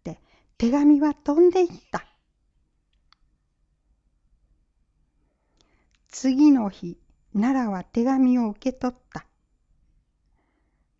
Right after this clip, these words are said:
「今日帰る」と書いてある。大仏様がいなくなって心配していた奈良の人々は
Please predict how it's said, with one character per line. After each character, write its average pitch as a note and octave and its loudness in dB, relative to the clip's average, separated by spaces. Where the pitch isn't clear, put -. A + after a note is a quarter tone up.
「今 A3+ -6
日 B3 -6
帰 - -10
る」 A3 -12
と D4 -14
書 A#3 -4
い G3+ -6
て E3+ -14
あ D#3 -18
る。 - -20
大 G3 -2
仏 A3 -6
様 G#3+ -6
が G#3+ -6
い A3 -2
な B3+ 0
く - -4
な A3 0
っ - -10
て - -8
心 C4 -2
配 C4+ -4
し - -20
て C4+ -8
い B3 -6
た A3+ -6
奈 C4+ 0
良 - -
の A#3+ 2
人 - -6
々 G#3 -10
は F#3+ -16